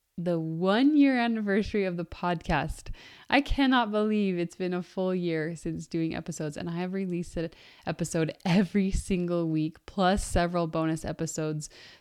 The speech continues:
throughout this year. So I just wanted to jump on and say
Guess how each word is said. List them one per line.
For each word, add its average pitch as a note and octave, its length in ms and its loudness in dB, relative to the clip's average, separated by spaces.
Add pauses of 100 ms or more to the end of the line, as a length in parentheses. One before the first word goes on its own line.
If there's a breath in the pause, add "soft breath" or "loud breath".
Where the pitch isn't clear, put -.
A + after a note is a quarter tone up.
(120)
throughout E3 680 0
this E3 300 -2
year. D#3+ 360 -4
So E3 420 0
I G#3+ 320 0
just A3 220 -2
wanted E3+ 300 0
to E3 100 -2
jump D#3 340 -2
on D#3+ 320 -2
and D#3+ 320 -4
say D#3 500 -4